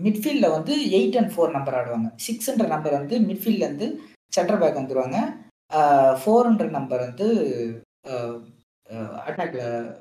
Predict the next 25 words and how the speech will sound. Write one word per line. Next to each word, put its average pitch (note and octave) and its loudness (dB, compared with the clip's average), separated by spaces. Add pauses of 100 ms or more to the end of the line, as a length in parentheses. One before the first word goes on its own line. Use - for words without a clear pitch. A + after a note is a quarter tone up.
(200)
இது, C3 -2
சென்ட்ரல் E3 -2
மிட்ஃபீல்ட்ல A#2+ -4
ஆடுவாங்க. A2+ -6 (1120)
இப்போ D#3+ 2
நீங்க D3+ 4
எக்ஸாம்பிள் G#3 6
பாத்தீங்கன்னா, D#3+ 4
இப்போ C3 4 (580)
செக் G#3+ 0
ஃபேப்ரிகஸ் F#3+ 6
வந்து F3 4 (1160)
ஆடும்போது E3+ 2
ஃபோர் G3+ 0
நம்பர் D3+ -4
போட்டு C#3+ -4
சென்ட்ரல் E3 -6
மிட்ஃபீல்ட்ல C3 -6
ஆடுவாரு. B2+ -4 (360)
அவர் F#3 4
வந்து F3 0
இங்கிலாந்துல G#3 4
ஆடும்போது D3 -2
அப்படி C#3 -4
ஆடியிருப்பாரு. B2 -4